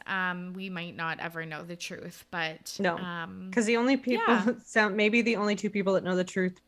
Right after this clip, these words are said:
Speaker 2: were Heath and Mary Kate, who <laughs> is gonna be tight-lipped. So, yep.
Speaker 1: Absolutely.
Speaker 2: We'll never know.
Speaker 1: Absolutely.
Speaker 2: Um, yeah.
Speaker 1: Um, she's, like, one last thing, just to end on, like, a positive note. She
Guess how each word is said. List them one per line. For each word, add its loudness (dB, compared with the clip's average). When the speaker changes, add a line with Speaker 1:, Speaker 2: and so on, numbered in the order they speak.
Speaker 2:
were 2
Heath -2
and -2
Mary 2
Kate, -2
who 2
<laughs> -20
is -8
gonna -2
be -2
tight-lipped. -2
So, -2
yep. 4
Speaker 1:
Absolutely. -2
Speaker 2:
We'll 2
never 4
know. -2
Speaker 1:
Absolutely. -8
Speaker 2:
Um, -4
yeah. 4
Speaker 1:
Um, 0
she's, 2
like, 0
one 2
last 2
thing, 2
just -4
to -2
end 2
on, -2
like, -4
a -4
positive 0
note. 2
She 0